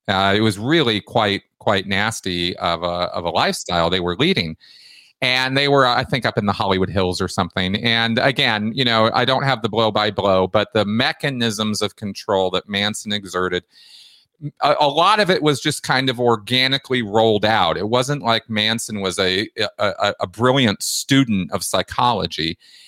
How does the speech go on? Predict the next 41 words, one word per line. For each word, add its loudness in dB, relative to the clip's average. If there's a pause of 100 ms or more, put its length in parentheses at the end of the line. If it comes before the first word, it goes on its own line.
(240)
but 0
it, -4
again, 2
demonstrates -2
that -2
you -2
can 0
evolve 2
these -2
techniques. -4
You 2
don't 2
have 0
to -12
go -4
learn 0
them. -4
You 0
just -4 (480)
practice -2
on -8
people -6
and -4
you -4
see -2
what 2
works -2 (600)
and 0
what 2
doesn't. 0
And -2
Manson -2
was -2
quite, 0 (640)
you -6
know, -2
pretty, -2
pretty 0
good 2
at 0
that. -4